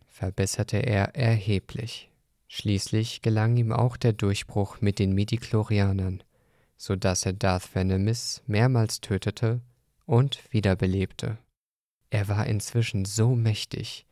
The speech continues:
dass er kurz davor war, nicht mehr zu altern, und er konnte sogar Machtsuggestion bei den Jinchuri anwenden.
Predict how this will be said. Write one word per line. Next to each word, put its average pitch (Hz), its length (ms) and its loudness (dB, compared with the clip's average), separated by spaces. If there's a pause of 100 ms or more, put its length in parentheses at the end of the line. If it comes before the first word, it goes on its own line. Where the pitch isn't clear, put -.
(220)
dass 95 220 -2
er 92 80 2
kurz - 360 -2
davor 101 360 0
war, 95 220 2
nicht 104 340 -2
mehr 110 160 0
zu - 160 -4
altern, 98 500 0 (380)
und 113 180 2
er 110 80 4
konnte 120 380 2
sogar 104 480 2 (100)
Machtsuggestion 101 1040 -2 (120)
bei 98 140 0
den 95 220 0
Jinchuri 101 640 2
anwenden. 98 840 -2